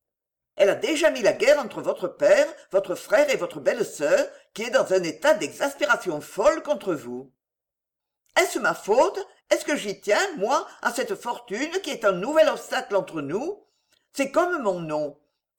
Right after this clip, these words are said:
Qu'est-ce que cela me fait de m'appeler Geneviève de Mussidan et de descendre des Puylaurens ? J'aimerais bien mieux n'avoir ni héritage, ni nom, et me marier tout de suite.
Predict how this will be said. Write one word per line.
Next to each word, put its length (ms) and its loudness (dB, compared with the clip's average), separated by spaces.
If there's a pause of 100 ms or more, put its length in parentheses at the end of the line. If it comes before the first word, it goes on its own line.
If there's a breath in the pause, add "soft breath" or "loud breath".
(100)
Qu'est-ce 220 0
que 100 -2
cela 240 0
me 120 -6
fait 540 -2
de 80 2
m'appeler 540 2
Geneviève 560 -2
de 80 -6
Mussidan 720 -4 (220 loud breath)
et 100 0
de 100 2
descendre 640 0
des 100 0
Puylaurens ? 880 -2 (380 soft breath)
J'aimerais 320 4
bien 280 0
mieux 280 -4
n'avoir 340 0
ni 220 -4
héritage, 640 -4
ni 260 -4
nom, 380 0 (240 loud breath)
et 120 -2
me 100 2
marier 600 0
tout 120 4
de 120 0
suite. 540 -8